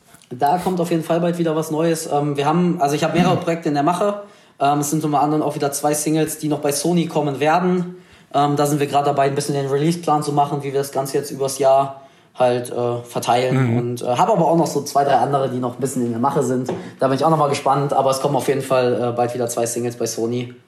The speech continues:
Speaker 2: Ah ja, okay. Au-, auch wieder bei Nitron?
Speaker 1: Auch wieder Nitron, genau,
Speaker 2: Ja, oder
Speaker 1: genau.
Speaker 2: Nitron, ja, genau. Also,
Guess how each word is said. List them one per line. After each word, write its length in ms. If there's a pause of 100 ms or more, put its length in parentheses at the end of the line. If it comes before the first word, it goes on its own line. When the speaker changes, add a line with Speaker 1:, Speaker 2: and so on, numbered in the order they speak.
(340)
Speaker 2:
Ah 100
ja, 140
okay. 260 (960)
Au-, 120
auch 180
wieder 120
bei 100
Nitron? 340 (800)
Speaker 1:
Auch 140
wieder 140
Nitron, 360
genau, 200
Speaker 2:
Ja, 80
oder 140
Speaker 1:
genau. 120
Speaker 2:
Nitron, 220
ja, 80
genau. 240
Also, 140